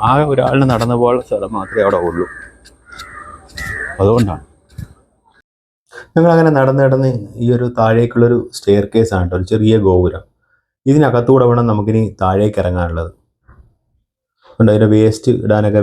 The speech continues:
വേസ്റ്റ് ബിന്നൊക്കെ വെച്ചിട്ടുണ്ട്. പിന്നെ ഈ സ്റ്റെയർ കേസിലൂടെ ഒരുപാട് ആൾക്കാർ താഴേക്ക് പോകാനുണ്ട്. റൗണ്ട് ആയിട്ടുള്ളൊരു സ്റ്റെയർ കേസ് ആണ്. അപ്പോൾ ഈ സ്റ്റെയർ കേസ് ഇറങ്ങി വേണം ഈ പാലത്തിൻ്റെ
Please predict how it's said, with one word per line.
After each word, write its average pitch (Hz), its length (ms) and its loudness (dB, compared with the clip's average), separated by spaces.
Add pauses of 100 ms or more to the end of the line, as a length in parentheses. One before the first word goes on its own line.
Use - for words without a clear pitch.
വേസ്റ്റ് 101 300 0
ബിന്നൊക്കെ 107 340 2
വെച്ചിട്ടുണ്ട്. 92 420 -4 (680)
പിന്നെ 117 240 0
ഈ 117 140 6
സ്റ്റെയർ 104 280 2
കേസിലൂടെ 104 360 2 (100)
ഒരുപാട് 104 360 0
ആൾക്കാർ 92 280 -2 (120)
താഴേക്ക് 87 340 -6 (100)
പോകാനുണ്ട്. 85 360 -6 (120)
റൗണ്ട് 120 340 0
ആയിട്ടുള്ളൊരു 123 380 -2
സ്റ്റെയർ 95 300 -2
കേസ് 92 240 0
ആണ്. 82 120 -10 (760)
അപ്പോൾ 113 220 2
ഈ - 20 4 (200)
സ്റ്റെയർ 110 300 0
കേസ് 113 260 2
ഇറങ്ങി 101 280 2
വേണം 95 240 0 (220)
ഈ 98 40 0 (120)
പാലത്തിൻ്റെ 95 520 0